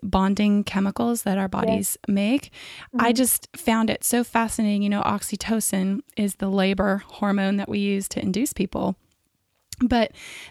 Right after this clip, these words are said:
Speaker 1: that hormone is really called the love and bonding hormone. And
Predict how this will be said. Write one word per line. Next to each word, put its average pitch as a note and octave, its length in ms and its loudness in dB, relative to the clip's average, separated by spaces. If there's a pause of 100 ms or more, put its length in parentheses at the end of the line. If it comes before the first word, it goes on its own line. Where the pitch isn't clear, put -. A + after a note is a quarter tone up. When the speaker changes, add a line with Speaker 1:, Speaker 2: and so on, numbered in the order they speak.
Speaker 1:
that A#3+ 320 0
hormone A#3+ 720 2
is G#3 320 0
really A#3 380 2
called G#3 320 -2
the G3+ 100 -4
love G3+ 240 -2
and G3 140 0
bonding A3 340 2
hormone. F3 580 0 (420)
And G#3+ 480 2